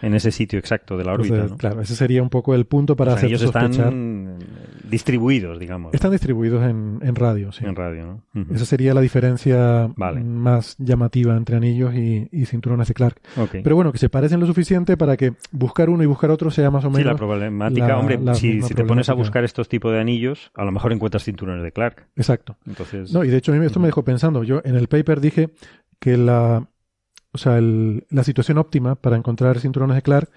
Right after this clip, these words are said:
Speaker 2: son enanas rojas, eh, y planetas cerca de una enana roja, ¿no?
Speaker 1: Ujú.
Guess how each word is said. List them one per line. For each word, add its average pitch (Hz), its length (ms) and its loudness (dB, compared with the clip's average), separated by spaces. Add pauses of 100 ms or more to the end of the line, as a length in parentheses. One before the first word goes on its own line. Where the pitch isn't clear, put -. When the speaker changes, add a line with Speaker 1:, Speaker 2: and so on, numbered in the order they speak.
(360)
Speaker 2:
son 139 260 0
enanas 131 260 2
rojas, 139 420 -2 (840)
eh, 107 840 0
y 113 580 2
planetas 127 680 0 (260)
cerca 143 460 0 (160)
de 113 300 0
una 120 180 0
enana 120 240 2
roja, 110 240 -4
¿no? 135 80 -4
Speaker 1:
Ujú. 127 320 -4